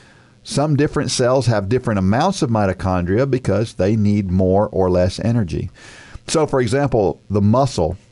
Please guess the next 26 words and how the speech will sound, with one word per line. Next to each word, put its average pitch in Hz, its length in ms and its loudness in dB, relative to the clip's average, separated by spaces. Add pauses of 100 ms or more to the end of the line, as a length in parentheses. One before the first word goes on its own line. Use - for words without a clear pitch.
(260)
has 113 120 0
a 104 60 0
lot 98 180 2
of 95 60 0
mitochondria. 92 680 -2 (240)
The 113 180 0
liver 98 580 0 (100)
has 95 140 -2
a 92 40 0
lot 95 160 2
of 98 80 0
mitochondria. 95 720 0
The 113 120 -2
kidney 110 520 -2
does. 82 400 -2
The, 90 200 0 (360)
to 127 100 0
a 117 40 2
certain 117 340 0
extent, 110 360 -2
the 95 80 -2
brain 98 520 0
does, 82 480 -2
um, 85 320 -4
because 101 920 -2 (540)
those, 117 680 0